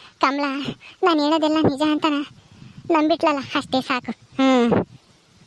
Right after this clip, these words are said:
ಶಿಲ್ಪ, ನಾನು ಟೀಚರ್ ಆಗಿ ಕೆಲ್ಸ ಮಾಡಿರೋಳು, ನಿನಗಿನ್ನ ಬುದ್ಧಿ ಇರೋಳು. ಹಾ, ನೀನ್ ಏನ್ ಸತ್ಯ ಹೇಳ್ತಿದ್ಯಾ, ಸುಳ್ಳು ಹೇಳ್ತಿದ್ಯಾ, ಯಾರ್ ಸತ್ಯವಂತರು, ಯಾರ್ ನಿಜ ಹೇಳ್ತಾರೆ, ಯಾರ್ ಪ್ರಾಮಾಣಿಕವಾಗಿರ್ತಾರೆ ಅಂತ ನನಗೂ ಚೆನ್ನಾಗಿ ಅರ್ಥ ಆಗುತ್ತೆ. ಹಾ,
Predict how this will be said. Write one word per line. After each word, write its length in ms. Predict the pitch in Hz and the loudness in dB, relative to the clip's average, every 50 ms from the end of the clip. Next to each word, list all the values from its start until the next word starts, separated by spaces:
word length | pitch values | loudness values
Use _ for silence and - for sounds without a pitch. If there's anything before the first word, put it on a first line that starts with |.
| - - - - - - _ - - - - - - - - _ _ _ - | -20 -20 -20 -20 -20 -20 _ -10 -10 -10 -10 -10 -20 -20 -20 _ _ _ -4
ಶಿಲ್ಪ, 220 | 277 285 285 - 302 262 254 269 277 285 _ _ _ _ _ _ - - 330 330 285 285 | -4 -4 -2 -2 -2 -2 -2 -4 -6 -10 _ _ _ _ _ _ -2 2 2 4 4 2
ನಾನು 440 | 277 294 320 330 285 269 294 311 | 0 0 0 -2 -2 -2 -2 -4
ಟೀಚರ್ 360 | 294 - 330 349 - 349 339 311 | -2 -2 -2 0 2 2 0 0
ಆಗಿ 120 | 311 - | 0 0
ಕೆಲ್ಸ 180 | 294 269 - 320 | -2 -2 0 -2
ಮಾಡಿರೋಳು, 400 | 294 277 262 247 254 254 262 233 - - - - | -2 0 0 -2 0 -2 -2 -4 -6 -10 -8 -2
ನಿನಗಿನ್ನ 320 | 254 269 302 311 320 320 320 294 | 0 2 4 4 4 2 2 2
ಬುದ್ಧಿ 280 | 233 247 247 - 285 | 2 0 0 2 2
ಇರೋಳು. 280 | 285 285 277 262 240 214 | 2 2 2 2 0 0
ಹಾ, 240 | 180 - 262 277 285 277 254 208 214 - - - - - - - - | -2 -2 0 0 0 0 -2 -4 -6 -10 -10 -8 -8 -8 -8 -6 -2
ನೀನ್ 180 | 240 254 285 294 | 0 2 2 4
ಏನ್ 260 | 277 285 302 320 311 | 4 4 2 2 2
ಸತ್ಯ 400 | - 262 233 - - 339 311 294 | 2 0 0 2 0 2 2 2
ಹೇಳ್ತಿದ್ಯಾ, 340 | 277 262 - 269 247 254 254 | 0 -2 -2 -2 0 0 0
ಸುಳ್ಳು 260 | - 269 269 277 294 | 2 2 2 2 2
ಹೇಳ್ತಿದ್ಯಾ, 340 | 302 277 - 277 240 247 247 | 0 0 -2 -2 0 0 0
ಯಾರ್ 300 | 247 240 233 262 277 - | 0 0 0 0 -2 -2
ಸತ್ಯವಂತರು, 580 | 277 254 - - 285 269 262 262 - 233 233 240 - - - - - 285 | -2 -4 0 0 0 0 0 0 2 2 0 0 0 -6 -12 -4 -2 0
ಯಾರ್ 180 | 269 285 285 | 0 0 0
ನಿಜ 160 | 285 262 240 277 294 277 | -2 -2 0 2 2 2
ಹೇಳ್ತಾರೆ, 300 | 254 254 - 254 247 240 | 2 0 0 -2 0 0
ಯಾರ್ 200 | 247 240 254 277 | -2 -2 -2 -2
ಪ್ರಾಮಾಣಿಕವಾಗಿರ್ತಾರೆ 960 | - 277 247 254 269 262 269 - - 254 254 247 233 233 220 - 277 262 247 | -2 -2 -2 0 -2 -4 -4 0 2 2 2 2 0 -2 -2 0 0 0 0
ಅಂತ 140 | 240 226 - 269 247 233 - - - - | 0 -2 -2 -2 -2 -2 -6 -8 -8 -4
ನನಗೂ 220 | - - 240 254 294 | -2 -2 0 0 -2
ಚೆನ್ನಾಗಿ 340 | 285 - 233 214 233 254 277 | 0 0 -2 -2 -2 -2 -2
ಅರ್ಥ 280 | 247 196 196 - - 233 | -2 -2 -4 -2 -2 -2
ಆಗುತ್ತೆ. 300 | 226 220 226 - - 214 | -2 -2 -4 -4 -6 -8
ಹಾ, 420 | - - - 254 269 269 247 226 | -8 -4 -2 0 0 2 0 -2